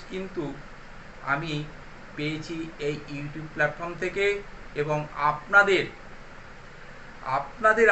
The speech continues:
আশীর্বাদ যদি না থাকতো তাহলে কিছুতেই সম্ভব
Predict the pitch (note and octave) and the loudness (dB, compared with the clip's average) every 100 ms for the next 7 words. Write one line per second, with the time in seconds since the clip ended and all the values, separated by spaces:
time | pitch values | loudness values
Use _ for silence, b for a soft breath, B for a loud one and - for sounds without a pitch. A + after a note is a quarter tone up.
0 | F3 - G3+ F#3+ F#3+ F#3 F#3 E3+ F3 F3 | 8 4 -2 0 0 0 2 4 4 4
1 | F#3 - F3+ F3 E3+ - - - - - | -4 -4 -2 -2 -4 -10 -14 -14 -8 0
2 | D3 D#3+ F3+ - - F#3 F3 E3+ E3 D#3 | 0 2 -2 -4 -6 -6 -2 -4 -4 -6
3 | D3+ D3 | -2 -2